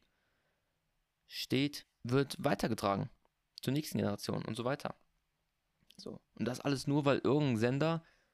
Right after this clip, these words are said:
damals das, äh, zur Jugendzeit, äh, lief und im Pausenhof die Leute Yu-Gi-Oh! Karten gespielt haben, so. Und, äh,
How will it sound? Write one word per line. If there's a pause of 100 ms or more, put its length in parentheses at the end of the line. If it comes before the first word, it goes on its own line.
(140)
damals
das,
äh,
zur
Jugendzeit,
äh, (1000)
lief
und
im
Pausenhof
die
Leute
Yu-Gi-Oh!
Karten
gespielt
haben,
so. (500)
Und,
äh,